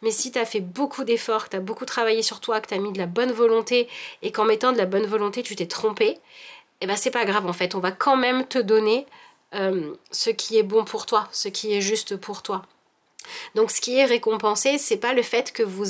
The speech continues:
vous soyez trompé ou pas de chemin. Ce qui est récompensé, c'est,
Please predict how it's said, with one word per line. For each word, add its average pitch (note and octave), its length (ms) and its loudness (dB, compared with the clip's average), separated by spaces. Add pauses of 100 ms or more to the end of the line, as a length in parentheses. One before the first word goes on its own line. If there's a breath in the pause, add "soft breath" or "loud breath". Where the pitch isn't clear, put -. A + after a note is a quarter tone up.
(120)
vous F#3+ 100 -10
soyez G3+ 480 -2
trompé G#3 400 -2
ou G#3+ 80 2
pas G3+ 160 -4
de G3+ 80 -6
chemin. G3+ 420 0 (440 loud breath)
Ce - 120 -4
qui A#3+ 220 -2
est B3+ 60 6
récompensé, A3+ 800 2
c'est, A3 460 2